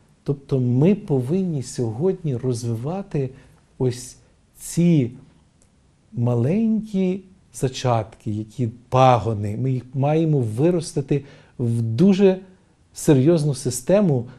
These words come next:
самоорганізованого громадянського суспільства. Це та запорука і та сила, яка може зрушити всі пласти суспільства. Бо,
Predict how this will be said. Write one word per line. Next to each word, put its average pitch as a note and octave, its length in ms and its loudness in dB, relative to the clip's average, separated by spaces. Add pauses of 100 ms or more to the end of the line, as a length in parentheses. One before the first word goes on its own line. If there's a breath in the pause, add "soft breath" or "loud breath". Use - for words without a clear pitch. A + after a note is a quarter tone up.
самоорганізованого D3 1040 0
громадянського B2 640 -4
суспільства. G2+ 680 -12 (640 soft breath)
Це - 200 -2
та G3+ 300 2
запорука D3+ 680 2
і D3 160 2
та C3+ 180 0
сила, E3+ 640 0 (540 soft breath)
яка C#3+ 400 2
може E3+ 720 6 (240)
зрушити D3+ 1000 4 (260 loud breath)
всі - 300 2
пласти E3+ 400 0
суспільства. A2+ 680 -8 (680 soft breath)
Бо, D3+ 560 6